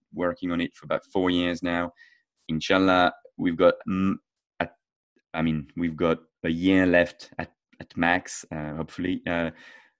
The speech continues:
but, uh, yeah, um, I mean, I don't really, I mean, I'm not saying, like, I should be on the front line and, and carrying weapons and stuff, right? But, uh,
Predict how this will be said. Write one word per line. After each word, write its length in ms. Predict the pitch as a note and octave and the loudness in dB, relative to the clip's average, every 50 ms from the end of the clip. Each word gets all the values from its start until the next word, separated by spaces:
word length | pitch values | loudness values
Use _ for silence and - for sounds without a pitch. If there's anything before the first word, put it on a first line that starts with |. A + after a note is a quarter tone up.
| _ _ - | _ _ 4
but, 100 | C3+ D3 | 6 6
uh, 40 | |
yeah, 380 | D3 D#3+ F3 F3 D#3 G2+ G2+ G2+ | 8 8 8 8 8 6 6 4
um, 280 | G2+ G2+ G2+ G2+ - - - | 4 4 0 -2 -2 -2 -2
I 40 | G#2+ | 0
mean, 140 | G#2+ G#2+ A2 | 0 2 4
I 100 | A2 A2+ | 4 4
don't 200 | A#2+ C#3+ D3 C3 | 4 4 4 6
really, 360 | A2+ G#2 G2+ G2 F2 - - _ _ _ _ _ _ _ _ _ _ - | 4 4 2 0 -2 -6 -10 _ _ _ _ _ _ _ _ _ _ -4
I 60 | F#2 | 0
mean, 160 | F2+ F#2 F2+ F#2 | 0 2 4 4
I'm 80 | G2+ | 6
not 160 | A2+ A2 G#2 | 6 6 4
saying, 220 | - - G2+ F#2+ F#2 | 6 4 4 4 4
like, 200 | F2 E2 - - C#2+ | 2 2 0 0 0
I 80 | E2 | 0
should 160 | - - F2+ | 0 0 0
be 60 | F2 F2 | 2 2
on 60 | E2+ | 2
the 60 | E2 | 2
front 320 | D2+ - F#2+ G2 F#2+ - | 0 2 2 2 2 2
line 340 | F2 F2+ F2+ F2+ F#2 F#2 F2 | 4 4 4 6 6 4 4
and, 160 | E2 D#2+ D#2+ | 4 4 2
and 220 | - - D#2+ D#2+ D#2 | 2 2 2 0 -2
carrying 540 | - - F2+ F2+ F2+ F2 E2+ E2+ E2+ E2 D#2+ | 0 2 2 4 4 4 4 2 2 4 4
weapons 420 | F#2+ A2 - F#2 D#2 C#2+ D2+ D2 | 4 4 4 2 -2 -2 -2 -4
and 100 | C#2+ C#2 | -6 -8
stuff, 300 | - - C#2+ C2 - - | -4 -4 -6 -4 -2 0
right? 180 | E2 F#2+ A2 G#2 | 2 2 4 4
But, 160 | G2+ - - | 4 2 4
uh, 120 | G1+ - | 2 0